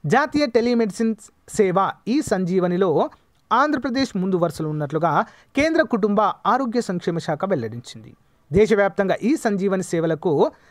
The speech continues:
సంబంధించి ఒకటి పాయింట్ రెండు కోట్ల సంప్రదింపులు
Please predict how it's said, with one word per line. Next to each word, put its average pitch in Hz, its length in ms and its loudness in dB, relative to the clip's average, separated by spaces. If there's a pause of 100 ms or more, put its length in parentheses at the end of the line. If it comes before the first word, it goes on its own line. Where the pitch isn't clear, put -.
(100)
సంబంధించి 226 540 0
ఒకటి 302 240 0
పాయింట్ 269 320 0
రెండు 208 160 2
కోట్ల 190 460 0 (100)
సంప్రదింపులు 151 600 -2